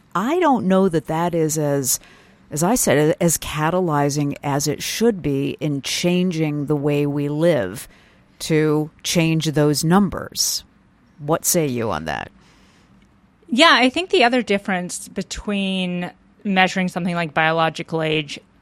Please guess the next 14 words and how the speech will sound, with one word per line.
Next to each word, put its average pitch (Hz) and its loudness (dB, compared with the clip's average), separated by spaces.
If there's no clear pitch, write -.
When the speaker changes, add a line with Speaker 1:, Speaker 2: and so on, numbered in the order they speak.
Speaker 2:
versus 185 0
using 165 -4
more 180 2
of 180 2
these 165 -4
traditional 156 -6
measures, 151 -4
um, 151 -4
that 170 0
we've 156 -2
used 160 -6
to 160 -2
assess 165 -4
health 156 0